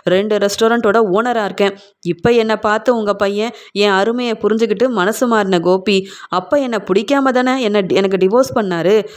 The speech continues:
அதே மாதிரி என் பொண்ணும் ஒழுங்கா படிக்கல, வெளியில போய் வேலை செய்ய தெரியாதவன்னு சொல்லி மாப்பிள்ளை வீட்ல பிரச்சனை வந்தா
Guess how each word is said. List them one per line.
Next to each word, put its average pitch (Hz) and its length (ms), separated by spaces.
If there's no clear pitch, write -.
அதே 180 340
மாதிரி 180 680
என் 202 400
பொண்ணும் 214 300
ஒழுங்கா 208 320
படிக்கல, 190 540
வெளியில 208 280
போய் 208 200
வேலை 196 240
செய்ய 214 280
தெரியாதவன்னு 190 460
சொல்லி 185 460
மாப்பிள்ளை 196 520
வீட்ல 196 260
பிரச்சனை 190 380
வந்தா 202 460